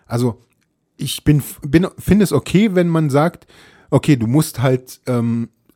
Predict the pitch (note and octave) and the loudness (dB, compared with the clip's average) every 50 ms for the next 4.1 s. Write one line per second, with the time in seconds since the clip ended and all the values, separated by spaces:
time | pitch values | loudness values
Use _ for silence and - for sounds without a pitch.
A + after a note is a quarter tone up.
0 | _ _ _ _ _ _ _ - C3 A#2 B2+ A#2 A2+ C3 C3 - D3 C3 A#2 B2+ | _ _ _ _ _ _ _ -16 -10 -8 -4 -2 0 -2 0 0 -2 -4 -2 -2
1 | B2+ B2 A2 - - A2+ G2 A2+ A#2+ A#2+ A2+ A2 A2 A2 - - A#2+ - G2+ A#2+ | -4 -6 -6 -8 -10 -8 -4 -4 -4 -2 -4 -4 -6 -6 -6 -6 -8 -8 -6 -6
2 | A#2 G#2+ - - A#2+ B2 B2 - A#2 G2+ - B2+ - A#2+ G2 F2+ - - - - | -6 -6 -4 -2 -2 -2 -2 -2 -4 -4 -6 -6 -6 -6 -8 -8 -8 -10 -10 -4
3 | - C#3 B2 - - C#3 B2 A2+ G2+ - A2+ G2+ - - A2+ G#2 F#2+ - G#2+ F#2+ | -2 -2 -2 0 2 4 4 4 4 0 -2 -2 0 0 -2 -2 -2 -4 -6 -8
4 | - | -10